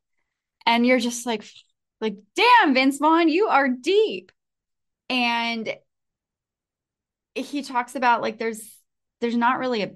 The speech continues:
bad kid, you know, like, some kids, like, some kids just want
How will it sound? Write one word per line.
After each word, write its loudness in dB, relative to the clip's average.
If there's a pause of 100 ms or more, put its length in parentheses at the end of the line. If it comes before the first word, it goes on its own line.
(120)
bad -4
kid, -8 (680)
you -4
know, 0
like, -4
some -2
kids, -4
like, -2 (2250)
some -2
kids -4
just -10
want -2